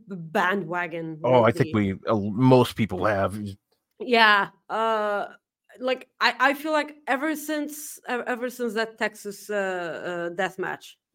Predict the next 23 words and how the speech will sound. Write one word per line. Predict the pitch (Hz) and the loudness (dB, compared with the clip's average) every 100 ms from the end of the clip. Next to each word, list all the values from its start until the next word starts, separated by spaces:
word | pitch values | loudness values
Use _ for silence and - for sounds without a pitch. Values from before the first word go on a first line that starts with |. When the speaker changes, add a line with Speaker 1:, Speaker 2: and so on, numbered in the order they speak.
| _ _ _ | _ _ _
Speaker 1:
seriously, | - 233 208 190 175 156 | -10 -2 0 0 -6 -10
that, | 165 165 | -8 -4
like, | 208 196 | -4 -2
that | 202 190 - _ | -2 -2 -6 _
match | 190 196 185 185 - _ | -8 -4 -4 -6 -20 _
put, | 214 196 - _ _ | -6 -6 -8 _ _
put | 208 | -16
Swerve | - 208 190 | -8 -6 -4
on | 185 175 | -4 -4
the | |
line. | 170 196 185 180 - - - - - - | -4 -2 -2 -6 -12 -20 -20 -20 -20 -4
Uh, | 240 233 220 214 - | 0 2 2 -2 0
yeah, | 294 285 - | 4 6 4
uh, | 254 233 _ _ - _ | -4 -6 _ _ -20 _
I, | 285 359 - | 2 2 2
I, | 415 415 403 - - | 4 4 2 -18 -2
I | 330 | -2
feel | 339 415 | 0 0
like | 403 370 - | 2 0 -2
this | 339 339 | -4 -2
is | 320 262 - | -4 -4 -4
more | 240 247 247 | -2 2 0
than | 220 220 | 2 -2